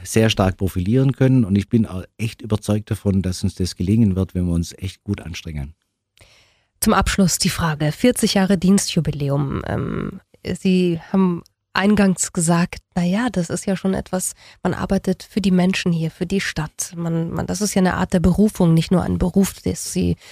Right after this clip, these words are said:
Speaker 2: da formuliert haben. Was macht denn für Sie Ulm, diese Stadt, die Sie als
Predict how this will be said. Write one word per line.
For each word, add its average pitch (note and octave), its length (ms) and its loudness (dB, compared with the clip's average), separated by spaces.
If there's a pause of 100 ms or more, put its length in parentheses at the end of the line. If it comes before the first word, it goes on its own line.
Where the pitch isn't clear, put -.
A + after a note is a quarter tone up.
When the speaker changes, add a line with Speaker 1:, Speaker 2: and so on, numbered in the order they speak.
(160)
Speaker 2:
da F3 80 2
formuliert F3 640 2
haben. F3+ 300 -4 (340)
Was - 180 0
macht A3 280 2
denn A#3 220 4 (260)
für G#3+ 180 4
Sie F#3 400 4 (500)
Ulm, B3+ 440 4 (180)
diese G3 240 -2
Stadt, - 480 -4 (140)
die E3+ 80 -4
Sie F#3 180 -2
als - 220 -2